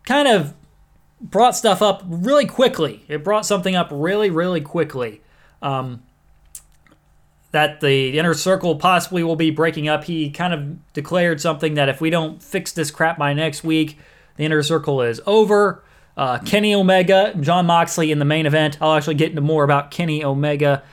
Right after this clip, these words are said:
and what happened after the match following, uh, this kind of a look back at this week's shows. But, uh, Kenny Omega, Jon Moxley, they had a heck of a main event.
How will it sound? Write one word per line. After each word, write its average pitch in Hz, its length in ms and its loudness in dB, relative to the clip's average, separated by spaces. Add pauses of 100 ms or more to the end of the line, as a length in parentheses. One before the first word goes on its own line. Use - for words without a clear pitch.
(380)
and 135 380 -4
what 247 240 2
happened 240 380 2
after 277 360 2
the 180 80 2
match 165 480 0 (320)
following, 160 840 -2 (1120)
uh, 131 200 -2
this 143 240 -2
kind 147 220 0
of 123 100 -2
a 123 60 -4
look 147 320 -2
back 135 360 2
at 147 260 -2
this 143 360 -4
week's 135 440 -6 (160)
shows. 123 640 -2 (280)
But, 151 160 0
uh, 143 120 4
Kenny 190 320 0
Omega, 170 320 4
Jon 165 260 2
Moxley, 156 380 2
they 151 80 4
had 147 100 4
a 131 40 2
heck 160 220 0
of 151 80 -2
a 151 60 2
main 147 240 2
event. 143 420 0